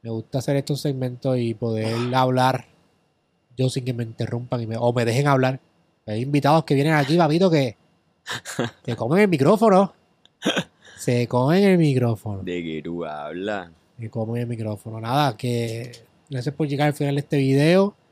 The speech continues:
Speaker 1: Si está viendo esto en formato, eh, de YouTube, no se olviden de suscribirse. Y si están viendo esto, eh, si están escuchando esto en formato de audio, eh, si está en el gym, si está corriendo, si está en el carro,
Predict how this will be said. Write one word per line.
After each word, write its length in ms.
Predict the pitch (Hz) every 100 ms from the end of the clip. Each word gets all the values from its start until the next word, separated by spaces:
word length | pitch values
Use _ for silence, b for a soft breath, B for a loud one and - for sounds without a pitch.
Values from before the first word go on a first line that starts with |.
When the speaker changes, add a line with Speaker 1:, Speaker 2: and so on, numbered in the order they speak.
| _ -
Speaker 1:
Si 60 | 135
está 160 | 131
viendo 200 | 123 127
esto 180 | 139 139
en 160 | 139 127
formato, 760 | 139 123 123 120 135 131 127 - _
eh, 300 | 135 117 113
de 160 | 110 117
YouTube, 460 | 113 143 175 196 - _ _ _ -
no 80 | 127
se 80 | 131
olviden 340 | 123 131 131
de 80 | 127
suscribirse. 880 | - 127 - 117 139 185 165 196 190 _ _ _ _ _ _ _
Y 120 | - 202
si 80 |
están 220 | 214 175 151
viendo 420 | 156 151 156 160
esto, 460 | 151 - 160 147 -
eh, 880 | 151 139 135 127 120 113 110 107 127 - _ _ _ _ _
si 60 |
están 160 | - 127
escuchando 420 | - 147 151 147
esto 360 | 120 117 110 104
en 40 | _
formato 300 | 120 110 120
de 140 | 117 -
audio, 540 | 151 170 185 185 190 190 b b b b b b
eh, 200 | 123 107
si 100 | 113
está 140 | -
en 80 | 110
el 160 | 107 110
gym, 280 | 131 147
si 100 | 147
está 140 | - 110
corriendo, 720 | 113 110 120 131 139 135 139 _ _
si 140 | - 120
está 180 | -
en 80 | 113
el 80 | 104
carro, 500 | - 139 143 139 135